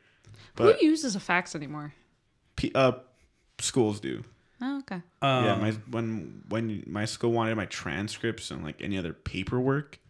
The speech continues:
Speaker 1: if you couldn't turn it in yourself, you had to fax it.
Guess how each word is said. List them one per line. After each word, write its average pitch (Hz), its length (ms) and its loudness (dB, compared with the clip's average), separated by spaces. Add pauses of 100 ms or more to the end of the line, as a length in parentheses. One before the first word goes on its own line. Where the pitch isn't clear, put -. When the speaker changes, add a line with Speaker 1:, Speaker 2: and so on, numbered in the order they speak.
(440)
Speaker 1:
if 123 120 0
you 117 60 2
couldn't 135 380 2
turn 127 300 2
it 113 240 2
in 110 220 2
yourself, 98 560 0
you 107 60 -4
had - 80 -6
to 55 60 -6
fax - 540 -8
it. - 160 -16